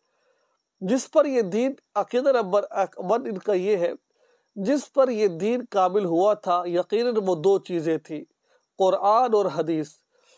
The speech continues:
लिहाजा कुर-, साबित हुआ कि असलाफ कुरान और हदीस के अंदर महफूज है।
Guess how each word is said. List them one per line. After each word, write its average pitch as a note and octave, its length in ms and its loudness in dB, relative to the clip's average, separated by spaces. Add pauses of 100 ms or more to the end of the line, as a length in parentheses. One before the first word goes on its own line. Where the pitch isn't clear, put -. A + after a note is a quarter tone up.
(180)
लिहाजा G#3 400 4
कुर-, G#3+ 440 -2
साबित G3+ 520 0
हुआ G#3 260 2
कि A3 180 -6
असलाफ G#3 600 0
कुरान G3 400 2
और G3 160 2
हदीस G#3 260 -4
के - 140 -8
अंदर F3+ 280 -2
महफूज F3 480 -2
है। E3+ 160 0